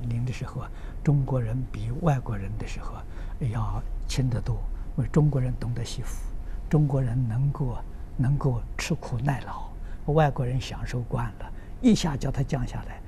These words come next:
他接受不了。哎，中国人苦日子过惯了，再苦无所谓，哎，他没有什么感，感受，啊，可是外国人那个感受就大了。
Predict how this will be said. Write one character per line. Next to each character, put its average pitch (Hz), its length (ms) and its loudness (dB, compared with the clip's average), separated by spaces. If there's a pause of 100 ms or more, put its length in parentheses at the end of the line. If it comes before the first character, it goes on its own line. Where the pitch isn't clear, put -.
(180)
他 - 100 -2
接 - 200 -2
受 - 120 -4
不 - 120 -6
了。 - 80 -6 (2250)
哎， 127 240 0 (160)
中 190 180 12
国 165 140 8
人 139 260 4
苦 - 300 0
日 208 120 6
子 160 140 2
过 135 240 4
惯 143 200 0
了， - 260 -6 (200)
再 202 220 10
苦 135 340 0
无 151 80 4
所 151 200 2
谓， 196 160 6 (1120)
哎， 139 220 2
他 - 160 4
没 214 140 10
有 175 80 10
什 139 160 4
么 135 100 2
感， 110 300 -2
感 - 180 -4
受， 156 140 -2 (800)
啊， - 220 -4 (200)
可 - 140 -4
是 - 120 2
外 139 200 4
国 120 160 -2
人 113 180 -4
那 127 120 0
个 - 60 -2 (120)
感 - 180 -4
受 - 100 -4
就 - 80 -4 (120)
大 - 120 -8
了。 - 180 -4